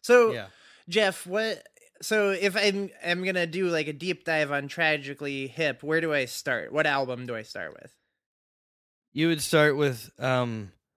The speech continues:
Speaker 2: probably, it's called Days of the Night.
Speaker 1: Okay.
Speaker 2: And, um, yeah, start there,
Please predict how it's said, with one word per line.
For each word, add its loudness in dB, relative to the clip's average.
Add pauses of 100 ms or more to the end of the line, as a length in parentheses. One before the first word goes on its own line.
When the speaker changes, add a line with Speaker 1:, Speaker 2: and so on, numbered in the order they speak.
(1300)
Speaker 2:
probably, 2
it's -2
called 2
Days 4 (340)
of -2
the -4
Night. -4 (760)
Speaker 1:
Okay. 0
Speaker 2:
And, -4
um, -4 (500)
yeah, -4
start -2
there, -2